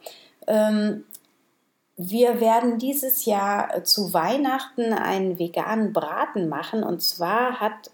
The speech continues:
mein, äh, Liebster ein tolles Rezept gefunden, ähm, von der Lea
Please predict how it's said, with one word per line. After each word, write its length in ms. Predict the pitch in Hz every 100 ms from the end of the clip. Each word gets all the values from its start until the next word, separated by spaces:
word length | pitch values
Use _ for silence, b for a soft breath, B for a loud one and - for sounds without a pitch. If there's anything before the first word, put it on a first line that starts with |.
| -
mein, 500 | 175 170 170 - -
äh, 240 | 160 151
Liebster 760 | 165 175 240 - - 175 220 226
ein 260 | 170 170
tolles 460 | - 262 330 320 -
Rezept 420 | 220 - 277 -
gefunden, 640 | 175 - 165 165 160 - B B B B B B _ 208
ähm, 640 | 214 208 208 208 208 208
von 360 | - - 220 214
der 140 | 190
Lea 320 | 190 247 214